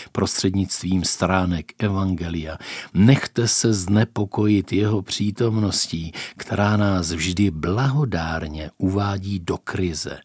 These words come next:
On respektuje naši svobodu více než kdokoliv jiný. Nevnucuje se, ale sám se nabízí.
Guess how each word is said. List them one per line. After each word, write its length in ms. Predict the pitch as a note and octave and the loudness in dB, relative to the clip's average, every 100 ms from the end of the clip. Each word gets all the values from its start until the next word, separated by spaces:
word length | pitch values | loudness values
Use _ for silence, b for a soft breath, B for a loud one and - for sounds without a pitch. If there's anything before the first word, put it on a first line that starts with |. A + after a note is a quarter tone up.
| B B B B B | B B B B B
On 180 | - F#3+ | 2 4
respektuje 760 | A#2+ A2+ - C3 - C3 B2 A2 | 6 6 6 2 2 8 8 8
naši 280 | G2 - A2 | 4 2 2
svobodu 520 | - F#2 G#2 A2 G#2 | 2 0 2 4 4
více 460 | D#2 C3 - B2 | 2 -2 2 4
než 200 | G2+ F2+ | 4 2
kdokoliv 500 | E2 E2+ G2+ A2 G#2 | 0 0 2 2 2
jiný. 460 | F#2 G2 A2 F2+ D2 b b | 2 2 2 0 -6 b b
Nevnucuje 800 | F#2 A2 A2+ B2+ B2 - F2 E2+ | 4 6 8 6 4 2 0 2
se, 220 | - E2 B B - | 2 0 B B 2
ale 200 | G2 F#2 | 4 6
sám 320 | - G2+ G#2 | 6 4 4
se 200 | - G#2 | 4 4
nabízí. 680 | G2+ G2+ G2+ F#2+ - C2+ | 2 0 -2 -4 -6 -10